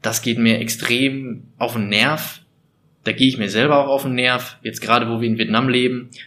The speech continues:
da ist auch, ist das auch alles noch nicht so weit. Hier ist auch immer schön alles in Plastik verpackt und so weiter. Ähm, da haben wir in Deutschland vielleicht schon ein paar bessere Ansätze. Die würde ich gerne hier vielleicht auch mal sehen. Das kommt jetzt auch so langsam hoch.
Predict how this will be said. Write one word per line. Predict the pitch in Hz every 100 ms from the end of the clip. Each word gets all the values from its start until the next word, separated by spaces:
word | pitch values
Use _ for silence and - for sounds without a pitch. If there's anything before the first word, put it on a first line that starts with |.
| -
da | 107
ist | 113
auch, | 123 113 117 120
ist | 135 -
das | 123 -
auch | 113
alles | 98 117 117
noch | 113
nicht | 113
so | 104
weit. | 107 131 139
Hier | 113
ist | 110
auch | 101 123
immer | 120
schön | 117 110
alles | 113 113
in | 110
Plastik | 135 135 139 131
verpackt | 127 139 135
und | 127
so | 120 117
weiter. | 120 123 117 117 - - - - _ -
Ähm, | 113 113 110 110 110
da | 113 107
haben | 127
wir | 123
in |
Deutschland | 120 120 131 120
vielleicht | 120 117 117
schon | 120
ein | 110
paar | 110 107
bessere | 123 123 98
Ansätze. | 110 143 151 151 156 147 - -
Die | 120 117 117
würde | 120
ich | 117 -
gerne | 117 113
hier | 113 113
vielleicht | 117 107
auch | 101 131
mal | 131
sehen. | 117 127 127
Das | 107
kommt | - 147 165
jetzt | 127
auch | 123
so | 123
langsam | 113 120 110 107
hoch. | 139 143